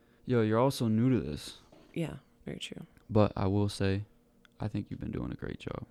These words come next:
Speaker 2: Thanks, Andy.
Speaker 1: The ones I've listened to,
Speaker 2: Thank
Speaker 1: I think
Speaker 2: you.
Speaker 1: you've done a great
Speaker 2: Well,
Speaker 1: job.
Speaker 2: when that one comes up, you'll be like, <laughs>
Speaker 1: I'll just skip that one.
Speaker 2: This is, yeah, this is
Speaker 1: I
Speaker 2: the
Speaker 1: don't wanna
Speaker 2: one.
Speaker 1: ruin my, uh,
Speaker 2: Oh, yeah, my, my thoughts on me?
Speaker 1: Yeah, I don't wanna,
Speaker 2: Boy.
Speaker 1: I'm gonna think
Speaker 2: Yeah.
Speaker 1: you're different <laughs> if I hear that.
Speaker 2: Yeah, I sound like a com-, I,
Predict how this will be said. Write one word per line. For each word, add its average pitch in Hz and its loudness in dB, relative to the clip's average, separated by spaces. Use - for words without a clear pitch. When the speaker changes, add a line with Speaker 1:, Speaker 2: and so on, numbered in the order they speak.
Speaker 2:
Thanks, - -12
Andy. 156 -12
Speaker 1:
The 101 0
ones 104 4
I've 98 0
listened - -6
to, 120 -8
Speaker 2:
Thank 214 -8
Speaker 1:
I - -8
think - -8
Speaker 2:
you. - -12
Speaker 1:
you've - -12
done - -10
a - -10
great - -8
Speaker 2:
Well, 156 -2
Speaker 1:
job. - -10
Speaker 2:
when 156 -2
that 147 -6
one 170 -4
comes 147 -6
up, 131 -10
you'll 135 -8
be 135 -10
like, 127 -10
<laughs> - -10
Speaker 1:
I'll 110 0
just 123 0
skip - -6
that - -8
one. - -10
Speaker 2:
This 139 -4
is, 139 -4
yeah, 135 2
this 127 -4
is 135 -4
Speaker 1:
I 120 2
Speaker 2:
the 131 4
Speaker 1:
don't 147 8
wanna 147 8
Speaker 2:
one. 107 2
Speaker 1:
ruin 120 6
my, 104 4
uh, 101 2
Speaker 2:
Oh, 143 0
yeah, 139 0
my, 139 2
my 147 2
thoughts 135 -2
on 165 0
me? 175 0
Speaker 1:
Yeah, 95 -6
I - -8
don't 117 -8
wanna, 117 -8
Speaker 2:
Boy. - -8
Speaker 1:
I'm 113 -8
gonna 117 -8
think - -4
Speaker 2:
Yeah. 117 -4
Speaker 1:
you're 107 -4
different 104 -8
<laughs> 104 -8
if - -6
I 131 -6
hear 135 -6
that. 131 -8
Speaker 2:
Yeah, - -8
I - -14
sound - -10
like - -14
a 151 -6
com-, 156 -12
I, 143 -4